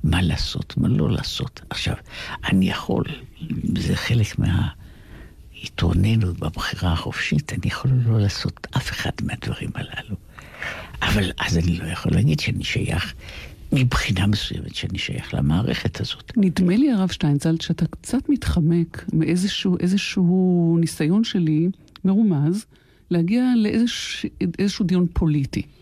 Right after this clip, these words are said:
Speaker 1: זה
Speaker 2: כי
Speaker 1: בכלל לא.
Speaker 2: ניסיתי לדבר איתך, אני מנסה
Speaker 1: אם את
Speaker 2: להבין
Speaker 1: רוצה לדבר על
Speaker 2: ממך
Speaker 1: פוליטיקה, את
Speaker 2: על,
Speaker 1: יכולה לדבר.
Speaker 2: על ה-,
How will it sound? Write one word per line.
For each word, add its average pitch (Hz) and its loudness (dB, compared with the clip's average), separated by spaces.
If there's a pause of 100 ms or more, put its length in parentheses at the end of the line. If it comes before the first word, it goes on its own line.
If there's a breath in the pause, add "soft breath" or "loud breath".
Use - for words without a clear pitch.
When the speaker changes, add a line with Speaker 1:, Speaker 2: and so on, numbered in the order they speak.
(600 loud breath)
Speaker 1:
זה - -2
Speaker 2:
כי 185 2
Speaker 1:
בכלל - 0
לא. 254 2
Speaker 2:
ניסיתי 208 2
לדבר 208 0
איתך, 220 0
אני 160 4
מנסה 156 -2
Speaker 1:
אם 240 2
את 208 2
Speaker 2:
להבין 196 2
Speaker 1:
רוצה 196 2
לדבר 175 2
על 175 2
Speaker 2:
ממך 160 2
Speaker 1:
פוליטיקה, 214 0
את 165 -2
Speaker 2:
על, 196 0
Speaker 1:
יכולה 156 2
לדבר. 156 0
Speaker 2:
על 190 0
ה-, 185 0